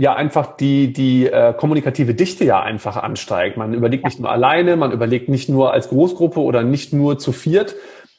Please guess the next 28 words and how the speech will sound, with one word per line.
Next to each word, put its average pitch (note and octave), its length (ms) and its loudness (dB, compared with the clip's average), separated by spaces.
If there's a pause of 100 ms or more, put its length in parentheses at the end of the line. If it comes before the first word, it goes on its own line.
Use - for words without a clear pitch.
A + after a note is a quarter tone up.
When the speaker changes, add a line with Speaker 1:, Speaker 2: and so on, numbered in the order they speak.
(180)
Speaker 1:
sondern C#3 200 2
du B2+ 80 2
hast C#3+ 140 -4
ja C#3+ 360 2
so C#3+ 140 0
dieses C3 320 -2
Kaskadenhafte, D3+ 760 -2
oder? A3 240 0
Also C3 160 -2
es B2+ 100 -6
wird D#3 140 -2
ja D3+ 80 4
im C3+ 100 -4
Prinzip - 280 0
Speaker 2:
Richtig. D3 140 -2
Speaker 1:
mehrmals F3 520 2
durchgearbeitet - 960 0
und, D#3 440 0
ähm, D3 420 0
das C#3 220 0
macht E3+ 220 -6
wahrscheinlich E3 360 0
auch D#3+ 100 0
den D#3 120 -4
Charme F#3+ 240 -2
der F3 80 2
Methode F3 360 0
aus. - 380 -4